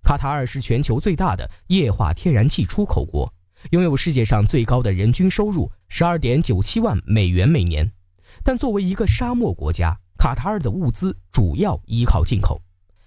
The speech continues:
沙特阿拉伯是唯一与卡塔尔陆地接壤的国家。据B B C报道，两国交界处的口岸也是卡塔尔唯一的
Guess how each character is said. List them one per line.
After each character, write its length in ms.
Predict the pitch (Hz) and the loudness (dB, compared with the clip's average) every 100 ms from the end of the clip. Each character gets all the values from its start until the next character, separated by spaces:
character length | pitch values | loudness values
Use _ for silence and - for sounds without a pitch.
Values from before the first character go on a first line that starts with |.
| _ | _
沙 160 | - 220 | -4 -2
特 140 | 208 | -2
阿 80 | 180 | -2
拉 120 | 175 | -2
伯 280 | 175 117 127 | -2 -2 -2
是 140 | - 123 | 0 0
唯 180 | 117 | 0
一 240 | 165 165 170 - | 0 -2 -4 -2
与 160 | 131 | 0
卡 240 | - 101 92 | 2 0 0
塔 120 | 143 | -2
尔 120 | 147 | -2
陆 180 | 170 147 | 0 0
地 220 | 170 110 | -2 -2
接 220 | - 202 196 | 0 0 0
壤 140 | 87 | -2
的 80 | 71 | -4
国 200 | 80 85 | -2 0
家。 220 | 95 - - _ - | 0 -4 -12 _ -4
据 120 | 143 | -2
B 100 | 135 | 0
B 140 | 139 | 0
C 160 | 139 143 | 0 0
报 160 | 131 98 | -2 -4
道， 160 | 82 - _ _ _ - | -6 -10 _ _ _ -4
两 220 | 139 139 | -2 0
国 180 | 139 160 | -2 -2
交 160 | 190 190 | 0 0
界 140 | 160 | -2
处 160 | - 110 | 0 -2
的 60 | |
口 160 | 104 82 | 0 0
岸 220 | 135 107 - | 2 0 -4
也 180 | - 120 | -2 0
是 200 | 113 123 | 0 0
卡 160 | - 92 | 0 0
塔 160 | - | -2
尔 160 | 127 101 | -2 -2
唯 160 | 98 127 | -2 0
一 180 | 180 | 0
的 180 | 180 - | 0 -2